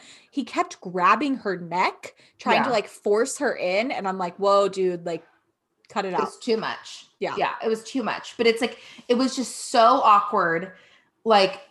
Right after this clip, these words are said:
Speaker 2: she definitely stopped the kiss. I mean, regardless, I feel really bad because she was triggered. She's been in an abusive relationship. And so it's
Speaker 1: Mm-hmm.
Speaker 2: like, either way, being grabbed like that by a man is incredibly uncomfortable and
Speaker 1: Yeah.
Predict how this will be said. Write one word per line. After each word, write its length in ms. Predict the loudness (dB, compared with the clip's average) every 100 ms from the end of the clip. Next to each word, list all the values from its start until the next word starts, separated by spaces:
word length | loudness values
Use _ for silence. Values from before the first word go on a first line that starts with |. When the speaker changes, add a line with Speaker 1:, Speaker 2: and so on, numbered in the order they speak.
| _ _ _ -20 -20 _ -12
Speaker 2:
she 260 | -4 0
definitely 480 | 4 4 4 0 -2
stopped 380 | -2 2 2 2
the 60 | -4
kiss. 500 | -2 -2 -2 -6 -16 -4
I 40 |
mean, 200 | -2 -2
regardless, 720 | -4 0 2 4 2 -2 -4 -12 _ -2
I 120 | -2
feel 280 | 0 0 0
really 240 | 0 0
bad 300 | 0 2 0
because 240 | -4 -10
she 160 | -12 -8
was 240 | -6 -8 -14 _
triggered. 580 | -10 -6 -2 0 0 -2
She's 200 | -8 -10
been 160 | -8
in 120 | -8 -6
an 240 | -6 -6 -6
abusive 480 | -6 -4 -6 -8 -8
relationship. 800 | -8 -8 -8 -10 -12 -6 -4 -2
And 160 | -4 -8
so 160 | -8
it's 160 | -6 -2
Speaker 1:
Mm-hmm. 200 | -2 -4
Speaker 2:
like, 80 | -8 -18 -20 _ _ _ -10 -10 -10 _ -20 -6
either 260 | -2 0 2
way, 480 | 2 2 2 -4 -6
being 240 | -4 -4
grabbed 380 | -2 2 2 2
like 160 | -2 -2
that 220 | -2 -2
by 100 | 0
a 100 | 0
man 380 | -2 -4 -2 -2
is 140 | -4 -6
incredibly 920 | -8 -10 -12 -6 2 4 4 -2 -6
uncomfortable 920 | -6 -10 -10 -10 -8 -2 0 0 0 2
and 120 | 4
Speaker 1:
Yeah. 220 | 2 -2